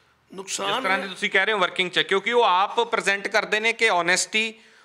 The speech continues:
Speaker 2: ਔਰ ਉਹਨਾਂ ਤੋਂ ਬਿਹਤਰ ਲੋਕਾਂ ਦੀ ਸੇਵਾ ਕੋਈ ਨਹੀਂ ਕਰਦਾ। ਤੇ ਜੇਕਰ ਥੱਲੇ ਇਸ ਤਰ੍ਹਾਂ ਦੀਆਂ ਚੀਜ਼ਾਂ ਹੋ ਰਹੀਆਂ ਜੋ ਤੁਸੀਂ ਦੱਸ ਰਹੇ ਹੋ,
Speaker 1: ਉਹ ਪਾਰਟੀ ਦਾ ਨੁਕਸਾਨ ਹੀ ਕਰ ਰਹੇ ਨੇ। ਉਹ ਕੋਈ ਬੈਂਸ ਸਾਹਿਬ ਦੇ ਅੱਛੇ ਕੰਮ ਨਹੀਂ ਕਰ ਰਹੇ, ਉਹਨਾਂ ਨੂੰ ਨੁਕਸਾਨ ਪਹੁੰਚਾ ਰਹੇ ਨੇ। ਜੇ ਉਹ ਸੋਚਦੇ ਆ ਨਾ ਵੀ ਇਹ ਕੋਈ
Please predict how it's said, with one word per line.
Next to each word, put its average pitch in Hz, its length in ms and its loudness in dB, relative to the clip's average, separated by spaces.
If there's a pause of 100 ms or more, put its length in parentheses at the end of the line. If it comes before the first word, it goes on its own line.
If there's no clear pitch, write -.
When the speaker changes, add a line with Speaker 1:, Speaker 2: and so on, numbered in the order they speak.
(120)
Speaker 2:
ਔਰ 185 160 4
ਉਹਨਾਂ 196 320 0
ਤੋਂ 220 160 -2
ਬਿਹਤਰ 180 380 0
ਲੋਕਾਂ 190 280 0
ਦੀ 185 100 -2
ਸੇਵਾ 185 300 0
ਕੋਈ 190 200 2
ਨਹੀਂ 185 140 -2
ਕਰਦਾ। - 340 -2
ਤੇ 135 140 -6
ਜੇਕਰ 170 300 0
ਥੱਲੇ 170 360 0
ਇਸ 196 100 -4
ਤਰ੍ਹਾਂ 196 180 0
ਦੀਆਂ 196 180 -2
ਚੀਜ਼ਾਂ 180 320 -4
ਹੋ 147 180 -4
ਰਹੀਆਂ 180 240 0
ਜੋ 147 120 -4
ਤੁਸੀਂ 147 240 -10
ਦੱਸ 131 260 -2
ਰਹੇ 156 100 0
ਹੋ, 143 80 -2
Speaker 1:
ਉਹ 101 100 -8
ਪਾਰਟੀ 185 380 -12
ਦਾ 254 120 -12
ਨੁਕਸਾਨ 190 420 -8
ਹੀ 233 60 -6
ਕਰ 196 180 -2
ਰਹੇ 165 120 -10
ਨੇ। 220 300 -10 (100)
ਉਹ 170 160 -12
ਕੋਈ 190 200 -8
ਬੈਂਸ 165 320 -8
ਸਾਹਿਬ 165 220 -10
ਦੇ 185 220 -8 (120)
ਅੱਛੇ 180 200 -8
ਕੰਮ 175 140 -8
ਨਹੀਂ 190 100 -12
ਕਰ - 80 -6
ਰਹੇ, 220 80 -4
ਉਹਨਾਂ 220 220 -6
ਨੂੰ 240 180 -6
ਨੁਕਸਾਨ 196 420 -4
ਪਹੁੰਚਾ 196 320 -4
ਰਹੇ 165 120 -6
ਨੇ। 147 120 -16 (580)
ਜੇ 156 100 -6
ਉਹ 208 280 -4
ਸੋਚਦੇ 160 440 -6
ਆ 165 40 -4
ਨਾ 226 280 -6
ਵੀ 185 260 -8
ਇਹ 185 220 0
ਕੋਈ 185 180 -10